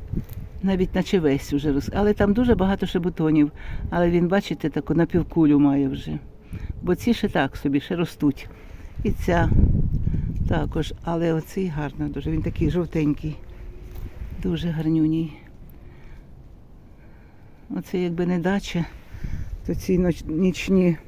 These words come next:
наші тривоги, то можна було з глузду з'їхати. А так трошечки відволікаємось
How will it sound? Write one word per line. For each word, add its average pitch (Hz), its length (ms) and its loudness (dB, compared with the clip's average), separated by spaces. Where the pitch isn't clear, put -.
наші 170 480 0
тривоги, 180 500 6
то 165 140 0
можна 165 280 2
було 156 300 0
з 147 100 -6
глузду 147 440 2
з'їхати. 143 480 -2
А 156 40 -2
так 180 300 -4
трошечки 170 640 -2
відволікаємось 151 1120 4